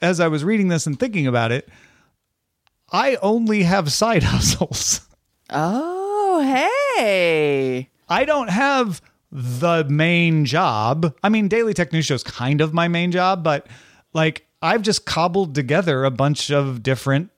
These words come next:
Speaker 1: things, including this.
Speaker 2: Mm-hmm.
Speaker 1: And then I s-, was thinking, "Well, that's kinda what Justin Robert Young does. And that's kinda what Brian Brushwood does. And that's kinda what Scott Johnson does." And I'm like, "I bet we're not an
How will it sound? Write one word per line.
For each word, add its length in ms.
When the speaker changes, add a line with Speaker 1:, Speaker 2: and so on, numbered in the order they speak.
Speaker 1:
things, 500
including 460
this. 520
Speaker 2:
Mm-hmm. 320
Speaker 1:
And 120
then 100
I 80
s-, 160
was 120
thinking, 260
"Well, 320
that's 240
kinda 260
what 200
Justin 320
Robert 240
Young 260
does. 220
And 100
that's 160
kinda 280
what 140
Brian 260
Brushwood 340
does. 140
And 80
that's 180
kinda 360
what 300
Scott 260
Johnson 400
does." 280
And 120
I'm 100
like, 180
"I 100
bet 220
we're 220
not 400
an 260